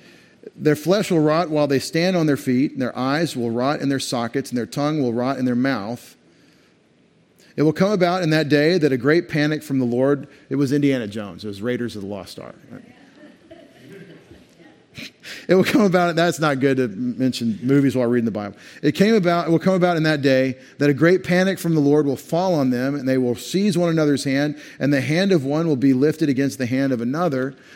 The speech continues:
Judah also will fight at Jerusalem, and the wealth of all the surrounding nations will be gathered, gold and silver and garments in great abundance. So also,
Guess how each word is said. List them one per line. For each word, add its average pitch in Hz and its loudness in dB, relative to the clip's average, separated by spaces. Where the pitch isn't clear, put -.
Judah 185 4
also 160 0
will 143 0
fight 165 -6
at 147 0
Jerusalem, 139 0
and 135 -4
the 127 -2
wealth 147 -2
of 131 -4
all 190 -2
the 175 0
surrounding 165 -2
nations 147 0
will 123 -2
be 123 -2
gathered, 131 -2
gold 139 -2
and 156 -4
silver 131 -4
and 120 -4
garments 139 -4
in 123 -4
great 123 -2
abundance. 120 -6
So 147 -4
also, 139 0